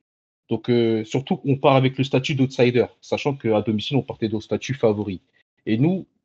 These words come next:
c'est quelque chose qu'on a du mal à assumer quand on part en ter-, quand on part en termes de favori. Je sais pas, peut-être qu'on a trop de pression, que c'était à domicile, donc ça devait pas être facile.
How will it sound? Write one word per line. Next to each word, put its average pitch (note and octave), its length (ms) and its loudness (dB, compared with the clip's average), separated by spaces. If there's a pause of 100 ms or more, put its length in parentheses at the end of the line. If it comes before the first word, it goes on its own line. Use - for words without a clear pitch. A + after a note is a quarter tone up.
c'est - 160 -8
quelque A#2+ 180 -2
chose D#3+ 180 0
qu'on B2 140 0
a A#2 80 6
du A2+ 160 -4
mal C3 220 4
à A2 40 4
assumer C3 360 0
quand C3+ 100 -4
on G#2 60 -2
part G#2 200 -2
en G2+ 80 -4
ter-, - 200 -4 (120)
quand A2+ 120 -2
on G#2 40 0
part A#2+ 240 0
en G#2 60 0
termes A#2 220 -2
de G#2+ 80 -2
favori. G#2+ 520 0 (360)
Je G2+ 100 -8
sais G#2+ 160 -2
pas, A#2+ 180 2
peut-être - 280 -4
qu'on G#2 160 -2
a G2 80 2
trop - 160 -6
de - 40 -18
pression, A#2 1080 -2 (440)
que G#2 280 2
c'était - 260 -2
à G2+ 80 6
domicile, A2+ 840 0
donc G#2+ 220 -2
ça G2+ 120 -2
devait F#2+ 160 -4
pas A2+ 120 4
être A2 140 -2
facile. G#2+ 380 -2